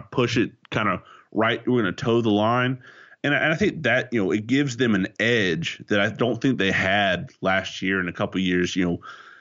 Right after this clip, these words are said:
uh, especially last year. They just didn't really have an edge. They came out, they threw the ball deep, and if it worked, it worked. If it didn't, it didn't.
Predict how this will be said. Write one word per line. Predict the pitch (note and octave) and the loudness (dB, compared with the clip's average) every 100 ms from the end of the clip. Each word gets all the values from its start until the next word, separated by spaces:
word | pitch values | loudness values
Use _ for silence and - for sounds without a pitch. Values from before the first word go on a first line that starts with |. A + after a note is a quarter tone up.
| - | -8
uh, | - F#2+ - | -4 -2 -2
especially | F2 - C#3+ D3 A#2 | -2 -2 0 0 0
last | F#2 F#2+ A2 - | 2 0 -2 -4
year. | F2+ | -4
They | F2+ | -2
just | G2 G2+ F#2+ - | -2 -2 -6 -4
didn't | C3 A#2+ | -2 0
really | A2+ A2+ F#2 | 2 2 2
have | D#2 G2 G#2 G2 F2 - _ - | 0 0 2 0 -2 -8 _ -8
an | F2+ - | -6 -2
edge. | G2+ F#2 - | -2 -2 -2
They | F2 | -2
came | C3+ B2+ | 0 2
out, | A2+ A2+ - | 2 0 -2
they | |
threw | F2 A#2+ | -2 -2
the | G#2+ | 0
ball | G2+ G2+ F#2 | 2 2 0
deep, | G#2 G#2 G2+ | 2 2 2
and | F#2 | 0
if | F2+ F2 | -2 0
it | E2+ | 0
worked, | A2 A2 - | 2 0 0
it | |
worked. | D#2 G2+ G#2 | 0 2 0
If | G2+ | -2
it | - | -4
didn't, | F#2+ F2+ F2 | 0 0 0
it | D#2+ | 0
didn't. | F#2+ F#2 F2 | 0 0 -2